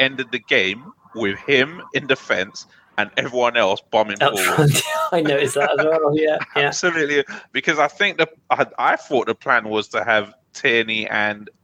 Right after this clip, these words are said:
Speaker 1: Ben White next to him, but
Speaker 2: Mm.
Speaker 1: they kind of stayed at fullback, bombing forward, and he just held the fort by himself.
Speaker 2: Yeah.
Speaker 1: Um, the fact that Gabriel basically played ninety minutes nearly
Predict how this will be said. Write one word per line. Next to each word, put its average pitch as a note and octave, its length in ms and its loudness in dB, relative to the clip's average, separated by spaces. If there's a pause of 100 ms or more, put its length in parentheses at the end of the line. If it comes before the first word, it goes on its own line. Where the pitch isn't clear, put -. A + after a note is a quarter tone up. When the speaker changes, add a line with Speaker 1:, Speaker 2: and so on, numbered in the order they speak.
Speaker 1:
Ben A2 240 2
White A2 320 2
next C3+ 240 -4
to F#2+ 120 -4
him, F#2 260 -2
but G2 340 2
Speaker 2:
Mm. C3 320 0
Speaker 1:
they C3 220 2
kind A#2 260 0
of G#2 80 -2
stayed G#2+ 260 0
at - 140 0
fullback, B2+ 720 -2
bombing A2+ 320 -4
forward, A2 520 0
and A2 200 -2 (140)
he C3+ 100 -16
just - 260 -6
held A2 200 4
the A2 80 -8
fort B2 320 -4
by G2+ 100 2
himself. G#2 540 -2 (400)
Speaker 2:
Yeah. A2 500 4
Speaker 1:
Um, G#2+ 400 -4
the A2+ 80 0
fact C#3 300 0
that A#2+ 240 0 (500)
Gabriel A2 800 2
basically G#2+ 500 -2
played F#2 300 -6
ninety G2+ 320 -2
minutes G2+ 460 -4
nearly F#2 380 -2